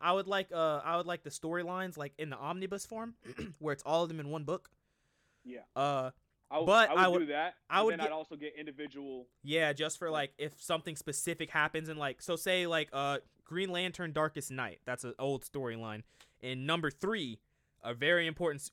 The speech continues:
Speaker 1: and, uh, issue number three, a very important hero dies. It's worth a lot of money.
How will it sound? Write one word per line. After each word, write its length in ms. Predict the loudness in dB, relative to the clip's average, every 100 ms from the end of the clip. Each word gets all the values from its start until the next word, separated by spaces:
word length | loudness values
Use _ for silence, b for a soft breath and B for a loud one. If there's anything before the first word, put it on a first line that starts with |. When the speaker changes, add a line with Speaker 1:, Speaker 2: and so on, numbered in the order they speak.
| -6
Speaker 1:
and, 300 | -6 -6 -6
uh, 200 | -2 -2 -2
issue 240 | -4 -4
number 220 | -6 -6
three, 220 | -4 -2 2
a 20 |
very 200 | 2 0
important 340 | -4 -6 -2
hero 180 | 0 2
dies. 260 | 4 2 2
It's 100 | -4
worth 180 | -6 -2
a 40 |
lot 160 | 0 0
of 60 |
money. 300 | -2 -4 -6